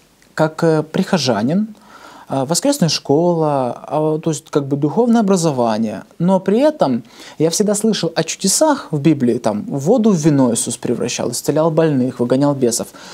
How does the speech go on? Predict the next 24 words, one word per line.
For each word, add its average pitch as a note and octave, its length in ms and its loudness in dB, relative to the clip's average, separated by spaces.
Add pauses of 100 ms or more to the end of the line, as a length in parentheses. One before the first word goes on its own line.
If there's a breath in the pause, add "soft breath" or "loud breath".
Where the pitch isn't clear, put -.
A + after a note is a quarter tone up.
(680 loud breath)
Но A#3+ 160 2
так B3 220 -2
случилось, B3 540 0
что F3 480 0 (120)
в F3 140 -4
моей B3+ 400 2
церкви B2 680 0 (380)
этого F3+ 200 0
не B2+ 140 0
было. G#2+ 280 -8 (400)
Ни C4+ 160 0
в E3+ 100 2
одной, D3 300 2
в G#3+ 40 -8
которой F#3+ 340 -2
я F3+ 60 0
был, E3 180 -2
ни B3 120 2
во A#3 120 2
второй, D3 340 0
в - 20 -2
которой F#3+ 360 -2
я F#3 100 0
был. E3 320 -2